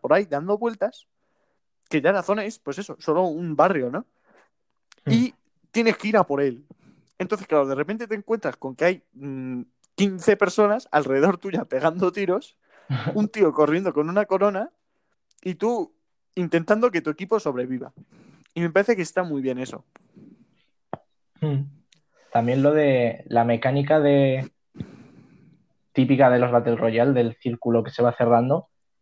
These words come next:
Speaker 2: Aquí
Speaker 1: Hmm.
Speaker 2: no, son como que las distintas ciudades como que van colapsando, creo que lo llama el juego.
Speaker 1: Sí, creo que sí.
Speaker 2: Que además visualmente como que la ciudad como que pierde,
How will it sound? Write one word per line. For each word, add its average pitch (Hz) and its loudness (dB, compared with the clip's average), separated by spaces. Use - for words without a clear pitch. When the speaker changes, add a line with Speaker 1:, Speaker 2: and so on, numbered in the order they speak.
Speaker 2:
Aquí 123 -2
Speaker 1:
Hmm. 135 0
Speaker 2:
no, 143 0
son 131 -4
como 117 2
que 123 -2
las 117 4
distintas 120 -2
ciudades 127 4
como 117 0
que 117 2
van 120 2
colapsando, 131 2
creo 123 0
que 120 2
lo 113 2
llama 113 0
el 113 -4
juego. 147 -6
Speaker 1:
Sí, 131 -2
creo 131 -2
que 123 -6
sí. 135 -14
Speaker 2:
Que - 2
además 131 4
visualmente 139 2
como 127 -2
que 113 0
la 123 0
ciudad 123 0
como 135 0
que 135 -4
pierde, 123 0